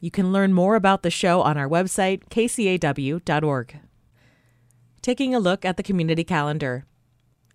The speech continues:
The Alaska Native Language Preservation and Advisory Council holds a public agency meeting at ten A M today via Zoom.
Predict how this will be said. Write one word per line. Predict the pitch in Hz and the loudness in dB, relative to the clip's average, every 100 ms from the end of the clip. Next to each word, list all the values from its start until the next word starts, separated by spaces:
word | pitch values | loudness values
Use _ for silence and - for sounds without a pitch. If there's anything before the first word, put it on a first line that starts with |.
| _ _ _ - | _ _ _ -2
The | 208 | 0
Alaska | 180 180 220 - | 4 2 2 0
Native | 202 190 180 | 2 0 0
Language | 170 160 170 180 - | 0 0 0 -2 -2
Preservation | 196 208 180 170 - 190 | -2 0 0 0 0 -2
and | 180 | 0
Advisory | 170 151 151 185 180 160 | 0 0 0 0 -2 -4
Council | 160 151 147 170 | -4 -6 -4 -4
holds | 170 180 185 | -2 -2 -2
a | 170 | -4
public | - 240 262 - | -4 -4 -4 -2
agency | 185 190 196 - 160 | -2 0 -2 -2 -2
meeting | 151 151 165 - | -2 -2 -2 -4
at | 165 165 | -6 -6
ten | - 247 | -6 -2
A | 220 | 0
M | 165 156 | 0 -2
today | 165 147 147 | -2 -2 -2
via | 175 165 156 | -2 0 0
Zoom. | 143 165 143 131 | 0 0 -2 -6